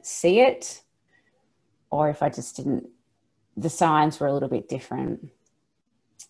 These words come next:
Um, so that was, yeah, another dark place, heading through postnatal as well.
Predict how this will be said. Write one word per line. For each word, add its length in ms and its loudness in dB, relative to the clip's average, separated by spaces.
Um, 300 -6
so 120 -6
that 200 6
was, 360 -2
yeah, 360 -2
another 300 -2
dark 320 0
place, 560 -4
heading 320 -10
through 380 -10
postnatal 520 -8
as 120 -10
well. 400 -4